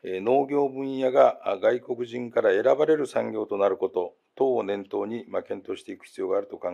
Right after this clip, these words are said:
えております。えー、今後政府内で具体的な制度設計を行っていく際には、えー、農林水産省として、えー、農業現場の声をよく聞きながら、えー、法務省等の、お、関係省庁と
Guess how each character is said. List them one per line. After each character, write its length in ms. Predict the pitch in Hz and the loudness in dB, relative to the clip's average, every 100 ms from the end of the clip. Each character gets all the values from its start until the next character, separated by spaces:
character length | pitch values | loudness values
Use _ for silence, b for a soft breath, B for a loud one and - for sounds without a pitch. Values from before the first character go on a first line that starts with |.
| 82 | -6
え 80 | 82 | -10
て 100 | - | -12
お 40 | |
り 80 | 78 | -12
ま 120 | 80 | -14
す。 160 | - 69 - B B B B B B - | -14 -18 -20 B B B B B B -4
え 140 | 98 | -2
ー、 20 | |
今 160 | - 143 | 2 2
後 80 | 131 | 2
政 260 | 156 135 | 2 4
府 40 | 135 | 6
内 160 | 131 | 6
で 200 | 123 110 | 4 0
具 140 | 90 107 | -4 -2
体 240 | 143 139 | -2 0
的 180 | 139 143 | -6 0
な 140 | 139 | 0
制 220 | 127 135 | 0 -2
度 80 | 135 | -2
設 200 | 131 135 | -2 -6
計 120 | - | -2
を 120 | 110 98 | 0 2
行 120 | 117 | 0
っ 200 | 113 - | 0 -2
て 100 | 110 | -8
い 60 | |
く 80 | 104 | -8
際 240 | - 113 113 | -2 -2 0
に 120 | 123 | 4
は、 220 | 104 85 b b b b - | 4 2 b b b b -6
え 140 | 92 | -4
ー、 40 | 92 | 0
農 140 | 107 | 0
林 220 | 113 107 | -2 -8
水 120 | 107 98 | -12 -4
産 200 | 110 107 | -4 -2
省 180 | 110 | -4
と 140 | 101 98 | -4 -8
し 140 | - | -6
て、 280 | - 113 - 92 | 0 0 0 -6
え 220 | 92 90 | -8 -8
ー、 20 | |
農 300 | 101 127 139 | -4 -4 -4
業 220 | 139 139 | -6 -6
現 340 | 135 135 131 127 | -4 -6 -8 -6
場 80 | 117 | -6
の 120 | 110 | -4
声 220 | 123 127 | -2 -2
を 100 | 120 | -2
よ 120 | 117 123 | -4 -8
く 120 | _ | _
聞 200 | - - | -20 -12
き 60 | 143 | -2
な 100 | 147 | 2
が 100 | 110 | 4
ら、 180 | 80 - B B B - | 2 -2 B B B -2
え 100 | 98 | -2
ー、 40 | |
法 160 | 80 131 | 4 4
務 160 | 127 123 | 4 0
省 280 | 127 113 | 0 0
等 240 | - 127 120 | 2 0 2
の、 200 | 131 139 | 2 0
お、 260 | - 101 | 0 -4
関 220 | - 123 120 | -2 -4 -2
係 180 | 120 | -4
省 220 | 113 113 107 | -2 -4 -2
庁 180 | 113 110 | -4 0
と 280 | 127 123 | 0 -2